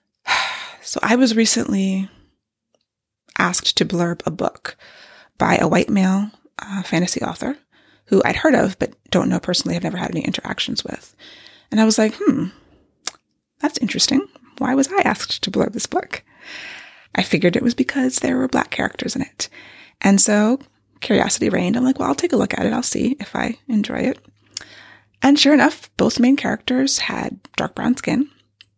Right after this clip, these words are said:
in this book. But this was a second world fantasy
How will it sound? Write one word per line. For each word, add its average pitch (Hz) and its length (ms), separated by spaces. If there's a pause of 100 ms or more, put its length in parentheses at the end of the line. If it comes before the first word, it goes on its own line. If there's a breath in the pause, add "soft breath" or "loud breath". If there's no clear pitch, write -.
(460)
in - 60
this 214 100
book. - 320 (920 loud breath)
But 254 100
this 285 180
was 302 120
a 277 260 (120)
second 285 340
world 226 160
fantasy 254 600